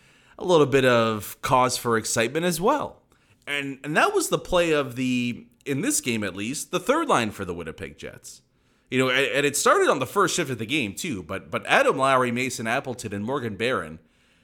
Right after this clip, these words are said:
they acquitted <laughs> themselves very well against Nathan MacKinnon's line. They got the lion's share of the minutes against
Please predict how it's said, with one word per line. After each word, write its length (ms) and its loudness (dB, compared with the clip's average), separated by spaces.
they 360 0
acquitted 380 2
<laughs> 20 -6
themselves 600 -2
very 540 2
well 320 -4
against 560 -4
Nathan 360 2
MacKinnon's 500 -4
line. 240 -10
They 100 0
got 160 -2
the 80 -4
lion's 320 -2
share 200 0
of 80 -2
the 80 -2
minutes 300 -2
against 420 -6